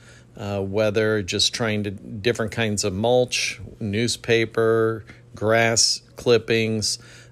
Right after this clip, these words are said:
uh, plastic mulch, um, you know, what's gon-, what's gonna work best for what we wanna try to do, uh, so that we got a better handle on it, uh, so we can have a better,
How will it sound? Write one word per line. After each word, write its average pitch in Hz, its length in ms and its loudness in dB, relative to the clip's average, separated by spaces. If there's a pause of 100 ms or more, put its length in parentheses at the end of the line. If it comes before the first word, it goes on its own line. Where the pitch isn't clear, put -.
uh, 101 280 -4
plastic 110 640 0
mulch, 110 560 0 (480)
um, 98 540 -8 (720)
you 113 140 -6
know, 90 80 -6
what's 120 320 2
gon-, 127 260 -2
what's 123 220 2
gonna 117 220 0
work 110 260 2
best 107 420 2
for 107 120 2
what 101 260 0
we 104 140 -2
wanna 98 320 -4
try 92 320 -2
to 85 120 -8
do, 87 400 -4 (500)
uh, 101 220 -8
so - 180 0
that 98 120 -4
we 98 120 -4
got 98 180 0
a 92 40 -4
better 92 320 -2
handle 101 800 -4 (220)
on 107 240 -2
it, - 260 -12 (440)
uh, 95 180 -8
so 107 220 -2
we 107 120 -2
can 123 260 0
have 98 220 -2
a 90 80 -4
better, 98 460 -2